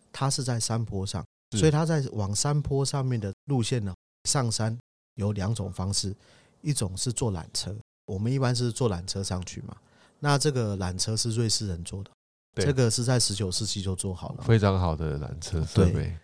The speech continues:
Speaker 1: 应该也不是缆车，应该叫齿轨车啦。
Speaker 2: 嗯。
Speaker 1: Funicular 的，它不是
Speaker 2: 对，
Speaker 1: cable car。
Speaker 2: funicular 的，
Speaker 1: 对，
Speaker 2: 对啊。
Speaker 1: 它是 funicular。那我有跟当地的这个导游聊聊天，打打屁啊，他就跟我说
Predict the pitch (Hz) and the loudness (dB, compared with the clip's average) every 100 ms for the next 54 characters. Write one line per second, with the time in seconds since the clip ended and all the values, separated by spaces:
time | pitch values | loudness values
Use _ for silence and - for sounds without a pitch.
0 | _ 151 143 147 123 85 107 117 87 110 | _ -4 0 2 2 0 -2 -2 -2 -4
1 | 104 110 113 113 110 - 85 90 92 - | -4 -2 -2 -2 2 2 0 -4 -6 -4
2 | - 95 - - - 107 107 92 104 107 | -6 -8 -14 -16 -2 2 2 2 0 0
3 | 117 101 90 - - 117 113 95 92 98 | -2 -4 -6 -10 -6 -4 0 0 0 2
4 | 98 110 92 87 69 - - - 98 90 | 2 2 0 0 -2 -10 -12 0 0 0
5 | - - 120 117 110 101 107 101 95 104 | -10 -12 -6 -4 -4 -4 -4 -6 -10 -12
6 | - - - - - 117 110 95 107 110 | -16 -20 -20 -12 0 2 2 2 0 2
7 | 107 104 110 90 104 101 87 82 85 85 | 2 2 0 0 0 0 0 -4 -4 -4
8 | 87 95 95 95 98 98 98 92 90 76 | -4 -4 0 2 2 0 -2 -2 -2 -2
9 | - 95 92 90 92 92 87 - | -4 -4 -4 -4 -2 -2 -2 -6